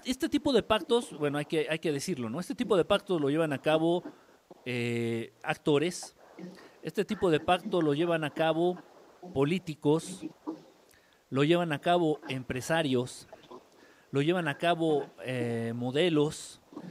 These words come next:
o sea, muchísima gente que llega a destacar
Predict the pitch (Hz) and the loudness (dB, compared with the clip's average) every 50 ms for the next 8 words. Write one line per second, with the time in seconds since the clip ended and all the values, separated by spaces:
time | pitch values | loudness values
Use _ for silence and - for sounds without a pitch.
0 | - - - - - _ _ - 139 139 - 202 202 190 - - 180 180 190 180 | -18 -20 -20 -20 -20 _ _ -12 -6 -2 -2 0 0 -2 -2 -4 -4 -4 -4 -4
1 | - - - - 247 233 - - - 233 233 226 220 214 214 202 - - - 220 | -6 -6 -6 -6 -6 -6 -6 -4 -4 -2 -2 -2 0 -2 -2 -2 -4 -4 -2 0
2 | 220 214 196 185 156 - 139 131 131 127 - - - - 180 180 180 - - 131 | 0 0 -2 -4 -4 -2 -2 -2 -2 -2 -4 -8 -8 -8 -8 -8 -6 -4 -2 -2
3 | 131 123 139 170 196 196 202 214 208 185 165 147 139 127 123 - - - 139 131 | 0 0 0 0 0 2 2 2 2 0 0 0 -2 -4 -6 -6 -6 -6 -6 -6
4 | - - 170 170 165 151 135 127 120 - | -2 0 2 2 2 0 0 -4 -10 -14